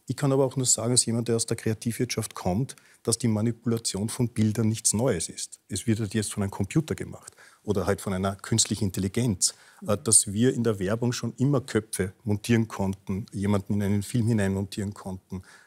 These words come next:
Äh, das ist, äh, wirklich nichts Neues, dass Foto manipuliert wurden vom Zweiten bis zum Dritten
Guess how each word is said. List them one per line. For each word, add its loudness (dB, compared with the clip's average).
Äh, 0
das -4
ist, -4
äh, -4
wirklich -2
nichts 2
Neues, 0
dass -2
Foto 0
manipuliert 2
wurden 0
vom -6
Zweiten -2
bis -6
zum -8
Dritten -4